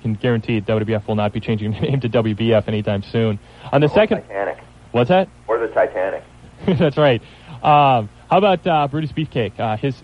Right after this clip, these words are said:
Speaker 1: what's he doing now, and, and what accident caused his facial injuries?
Speaker 2: Okay, he had a parasailing accident which, uh, messed up his face. Uh, I think it was, um, July fourth, nineteen ninety. And he did some wrestling. He was on the European tour, and I,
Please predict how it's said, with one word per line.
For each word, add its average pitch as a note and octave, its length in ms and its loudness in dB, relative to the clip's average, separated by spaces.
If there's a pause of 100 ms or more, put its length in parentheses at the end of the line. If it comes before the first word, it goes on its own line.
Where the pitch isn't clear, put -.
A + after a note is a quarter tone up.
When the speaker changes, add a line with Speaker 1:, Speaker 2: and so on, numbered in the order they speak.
(160)
Speaker 1:
what's C3+ 280 -2
he D#3+ 100 -4
doing D3 240 -2
now, C#3+ 300 4
and, A2+ 100 -2
and A2+ 180 -4
what B2 140 2
accident A2+ 400 -4
caused G#2 280 -6
his G#2 220 -6 (140)
facial G#2 240 -4
injuries? F#2+ 260 -10 (200)
Speaker 2:
Okay, A#2 220 0
he B2+ 120 -4
had B2 160 6
a G#2 320 4
parasailing A#2+ 580 -2
accident F2+ 480 -14
which, F2 200 -14
uh, E2 140 0
messed F2+ 300 -6
up G2+ 120 -6
his - 100 -20 (100)
face. G2 280 -2 (100)
Uh, F#2+ 60 0
I E2 100 0
think F2 140 -12
it D#2+ 40 -12
was, D#2 120 -16
um, D#2 220 -6
July E2+ 300 0
fourth, E2+ 220 -6
nineteen E2 320 -10
ninety. D2+ 380 -8 (520)
And E2+ 460 0 (140)
he G#2 220 -10
did G#2 260 -8
some G#2+ 180 2
wrestling. F#2 320 -2
He F2+ 40 -8
was E2+ 100 -6
on F2+ 80 -2
the E2+ 80 -8
European F2+ 460 -8
tour, F#2 420 2
and D#2+ 120 -2
I, D2+ 140 -2